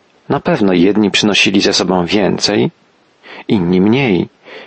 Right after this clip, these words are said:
ci, którzy byli ubożsi. Dla wielu niewolników, którzy należeli wtedy już do Kościoła, był to prawdopodobnie jedyny porządny posiłek w ciągu tygodnia.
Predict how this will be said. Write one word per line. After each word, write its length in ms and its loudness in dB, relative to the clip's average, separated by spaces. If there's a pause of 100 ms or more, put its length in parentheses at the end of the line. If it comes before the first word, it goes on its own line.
(180)
ci, 180 -2
którzy 480 0
byli 260 -2
ubożsi. 640 0 (960)
Dla 220 0
wielu 220 2
niewolników, 880 0 (320)
którzy 480 0
należeli 500 0
wtedy 340 -2 (160)
już 360 0
do 160 -2
Kościoła, 580 -2 (840)
był 160 2
to 140 -2
prawdopodobnie 800 0 (340)
jedyny 680 2 (120)
porządny 560 0
posiłek 680 0 (480)
w 60 -12
ciągu 280 -2
tygodnia. 640 -4